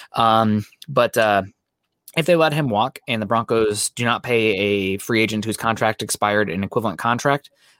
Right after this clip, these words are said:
then they should get a comp pick back. And what does that mean for next year? Are there gonna be a bunch more free agents or teams looking to spend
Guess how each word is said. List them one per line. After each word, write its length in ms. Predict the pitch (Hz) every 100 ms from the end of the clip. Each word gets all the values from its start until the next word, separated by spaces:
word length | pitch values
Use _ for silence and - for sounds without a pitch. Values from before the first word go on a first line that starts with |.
| -
then 140 | 117 120
they 100 | 113
should 220 | 127 110
get 200 | 113 104
a 320 | 101 98 95
comp 320 | - 110 92
pick 240 | 110 87 -
back. 340 | 98 95 - - _
And 80 | -
what 80 | 117
does 100 | 110
that 120 | 104
mean 180 | 113 117
for 100 | 117
next 240 | 110 -
year? 100 | 117
Are 40 | 104
there 100 | 107
gonna 120 | 104
be 100 | 107
a 40 |
bunch 240 | 104 107 -
more 160 | 110
free 220 | 107 107 104
agents 260 | 110 113
or 80 | 101
teams 300 | 113 113 101
looking 220 | 110 110
to 60 | 95
spend 400 | - 117 135